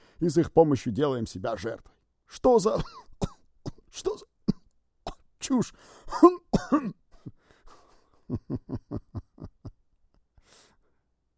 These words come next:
Так что если вы попытаетесь навязать кому-то его рок,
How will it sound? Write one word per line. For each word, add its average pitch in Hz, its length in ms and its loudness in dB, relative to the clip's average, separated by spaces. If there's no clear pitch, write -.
Так 147 200 6
что - 120 2
если 160 400 6
вы 143 160 4
попытаетесь 127 680 2
навязать 135 560 2
кому-то 143 360 2
его 98 320 0
рок, 98 320 0